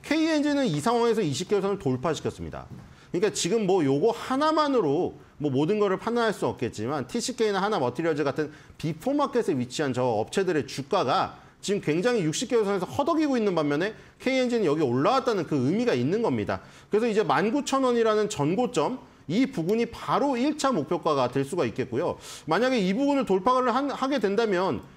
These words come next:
이제 앞자리 수가 바뀌어서 이만 원대로 진출을 할 수가 있겠죠. 그래서 오히려 이런 혹한기, 또 혹한기가 길어질 지금 우려가 있기 때문에 길어지면 길어질수록 이런 후발업체라던가 애프터마켓에 이렇게 기회가 있다.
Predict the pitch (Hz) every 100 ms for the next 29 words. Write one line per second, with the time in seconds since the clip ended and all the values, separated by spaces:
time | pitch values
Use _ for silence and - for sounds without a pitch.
0 | - 170 233 190 302 269 262 254 233 156
1 | 175 190 147 139 120 160 220 240 233 190
2 | 123 127 202 220 175 - 127 95 110 -
3 | 95 120 - - - 185 196 151 226 220
4 | 170 196 262 - 277 208 127 - - _
5 | - 240 262 - 294 269 233 - - 180
6 | 262 285 269 - 196 196 147 185 185 135
7 | 135 127 113 123 190 131 - - - -
8 | 170 220 220 208 214 214 208 156 170 151
9 | 147 - 147 220 262 - - - - 123
10 | 165 214 - 262 247 247 185 - 143 127
11 | 139 131 120 - - 143 120 113 117 104
12 | - _ - 156 151 - 131 180 214 117
13 | - 85 101